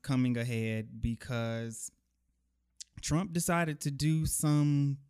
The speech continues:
some real heavy stuff over in the Middle East.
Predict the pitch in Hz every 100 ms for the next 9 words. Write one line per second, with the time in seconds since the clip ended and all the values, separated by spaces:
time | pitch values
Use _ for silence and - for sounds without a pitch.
0 | _ - - 131 127 139 147 147 143 135
1 | 131 - 123 120 123 120 120 120 120 117
2 | 113 113 113 110 -